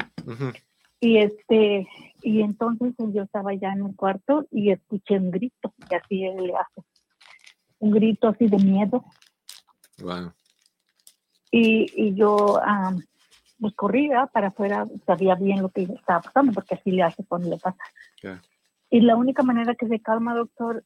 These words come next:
Speaker 2: es que yo la abrazo fuerte y no la dejo.
Speaker 1: Ya. Ya.
Speaker 2: No la suelto hasta que me dice que ya está bien.
Speaker 1: ¿Te puedo hacer una preguntita?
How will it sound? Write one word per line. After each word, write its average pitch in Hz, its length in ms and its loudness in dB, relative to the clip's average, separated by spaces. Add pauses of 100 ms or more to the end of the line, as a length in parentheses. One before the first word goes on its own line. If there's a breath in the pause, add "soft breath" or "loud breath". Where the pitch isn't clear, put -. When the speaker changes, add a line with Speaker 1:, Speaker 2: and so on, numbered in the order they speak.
Speaker 2:
es 214 260 -4 (640)
que 220 80 -8
yo 214 140 2
la 214 80 2
abrazo 214 520 -2
fuerte 269 540 0
y 233 100 -4
no 202 160 -2
la 196 140 -2
dejo. - 400 -8 (440)
Speaker 1:
Ya. - 240 -20 (1120)
Ya. 80 220 -14 (1300 loud breath)
Speaker 2:
No 226 220 0
la 254 200 4
suelto 240 360 -2
hasta 240 200 -6
que 226 140 -6
me 196 140 -4
dice 226 260 -4
que 226 140 -4
ya 240 100 -4
está 240 240 -8
bien. 277 420 -6 (1500 loud breath)
Speaker 1:
¿Te 139 80 -2
puedo 143 180 0
hacer 156 180 -4
una 151 180 -4
preguntita? 139 600 -8